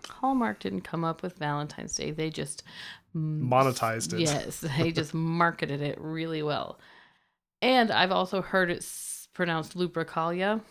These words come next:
Speaker 1: just for those. It's one of those potato potato things,
Speaker 2: Kinda
Speaker 1: but
Speaker 2: like Bridget
Speaker 1: Lupercalia.
Speaker 2: and Brigid?
Speaker 1: No.
Speaker 2: <laughs>
Speaker 1: That is a, there's a proper way and an improper way. And
Speaker 2: Which is
Speaker 1: Brigid,
Speaker 2: which?
Speaker 1: Brigid,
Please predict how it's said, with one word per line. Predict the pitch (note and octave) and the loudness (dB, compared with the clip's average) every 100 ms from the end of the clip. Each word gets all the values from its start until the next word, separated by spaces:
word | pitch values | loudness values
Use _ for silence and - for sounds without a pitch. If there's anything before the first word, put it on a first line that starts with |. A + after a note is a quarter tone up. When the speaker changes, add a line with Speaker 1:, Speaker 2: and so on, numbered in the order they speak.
| - | -12
Speaker 1:
just | - C#3+ - - - _ _ _ _ | -8 -8 -8 -14 -16 _ _ _ _
for | D3 D3 C#3 C#3+ - | -6 -4 -6 -8 -12
those. | D#3 D3+ D3 - | -6 -6 -8 -12
It's | D#3 - | -12 -8
one | D#3+ D3+ | -4 -4
of | D3 | -2
those | D3 | -6
potato | - C#3+ D#3+ D3+ D3 | -6 -8 -6 -4 -4
potato | D#3 - D#3 D#3 D3+ | -6 -4 -4 -4 -6
things, | D#3 D#3 D#3+ E3+ | -6 -6 -6 -4
Speaker 2:
Kinda | D3 A#2 - - | -2 -2 -4 -8
Speaker 1:
but | - | -10
Speaker 2:
like | E3 D#3 | -10 0
Bridget | B2 A2+ | 2 2
Speaker 1:
Lupercalia. | A#2 - A2+ | 0 0 -2
Speaker 2:
and | A2 A2 A2 | -4 -4 -4
Brigid? | A#2 A#2 B2 A#2+ - | -4 -2 -4 -6 -6
Speaker 1:
No. | D#3+ F3+ G3+ C#4 F3 F3 F3 C#3+ - G#2+ F#2 | 4 8 8 10 8 8 6 2 -4 -8 4
Speaker 2:
<laughs> | E3+ - D#3+ | 4 6 4
Speaker 1:
That | E3+ F3+ G#3+ | 6 6 6
is | F#3 E3+ | 2 0
a, | |
there's | E3 D#3+ D#3 | 2 2 2
a | C3+ | -2
proper | B2+ E3+ D#3+ E3 | 2 4 4 2
way | D#3+ D#3 D#3+ | 2 2 2
and | D3 | 0
an | C#3+ | 0
improper | F#3 G3 E3+ C#3+ - | 0 2 2 0 0
way. | A#2+ - - C#3+ - _ _ _ _ _ | -4 -6 -8 -12 -14 _ _ _ _ _
And | D3+ C#3+ | -8 0
Speaker 2:
Which | A#2+ D3 | 2 2
is | A2+ | 2
Speaker 1:
Brigid, | A#2+ A3 | 4 2
Speaker 2:
which? | A3 - - _ _ _ - | 0 -6 -18 _ _ _ 0
Speaker 1:
Brigid, | F3+ F3 D3+ C3+ | 0 0 -4 -6